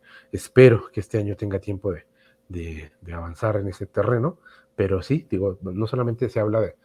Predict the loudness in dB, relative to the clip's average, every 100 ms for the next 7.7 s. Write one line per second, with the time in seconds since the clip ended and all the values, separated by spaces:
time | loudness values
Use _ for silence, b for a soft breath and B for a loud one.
0 | b b -16 -12 -10 -8 -10 -12 -14 -16
1 | -18 -20 -18 -10 -6 -6 -6 -10 -18 -20
2 | -20 -20 -8 -2 0 0 -2 -8 -14 -12
3 | -10 -8 -8 -10 -14 b b b _ -12
4 | -12 -10 -12 -12 -14 -14 -14 -10 -8 -4
5 | 4 4 4 -4 -12 -10 -6 -6 -6 -6
6 | -6 -10 -14 -14 -14 -14 -8 -4 -2 -4
7 | -8 -10 -8 -10 -10 -14 -14